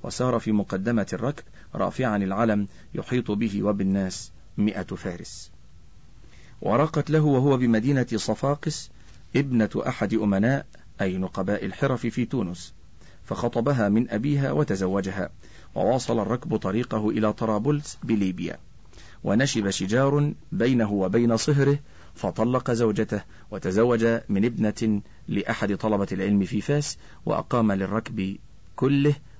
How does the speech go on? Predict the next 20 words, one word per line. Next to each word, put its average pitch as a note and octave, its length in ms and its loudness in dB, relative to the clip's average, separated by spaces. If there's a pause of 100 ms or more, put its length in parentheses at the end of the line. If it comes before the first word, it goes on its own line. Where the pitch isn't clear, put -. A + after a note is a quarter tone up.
وليمة G2 520 0
عرس. - 560 -12 (720)
عنوان: C3 560 4 (520)
عروس F#2+ 480 2
البحر. G#2+ 520 -2 (800)
كانت F3+ 360 2
مصر C#3+ 400 4 (160)
تعيش A2+ 440 0
آنئذ B2+ 720 2 (520)
عهداً B2 600 4
زاهراً A#2 440 4
من G2+ 200 4
الرخاء A#2+ 500 0
والقوة A2 600 0
السياسية، G2 760 -4 (640)
في G#2 140 0
عهد C#3 220 2
السلطان B2 500 0
المملوكي A2+ 720 2 (400)
الناصر B2 580 2